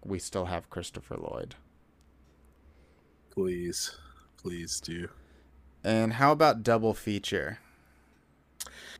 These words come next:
Speaker 2: Yeah, so for double feature, I'm actually going to go with, uh, a martial arts movie from two thousand seven called Flashpoint with Donnie Yen.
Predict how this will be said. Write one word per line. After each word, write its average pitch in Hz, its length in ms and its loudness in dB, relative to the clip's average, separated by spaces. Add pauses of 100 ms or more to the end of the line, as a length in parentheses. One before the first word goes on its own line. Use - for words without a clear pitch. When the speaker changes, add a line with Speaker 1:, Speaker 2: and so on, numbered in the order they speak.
(240)
Speaker 2:
Yeah, 151 160 12
so 147 140 10
for 127 140 6
double 139 320 10
feature, 123 500 4
I'm 110 140 2
actually 104 380 2
going 98 340 2
to - 140 -2
go 95 300 4
with, 92 480 0
uh, 87 320 -4 (280)
a 95 40 -16
martial 92 380 -2
arts 92 340 0
movie 92 520 -2
from - 260 -10
two - 140 -6
thousand 90 360 0
seven 87 380 -2
called 87 400 -2 (460)
Flashpoint 143 680 6 (920)
with 113 160 -6
Donnie 120 280 2
Yen. 123 340 0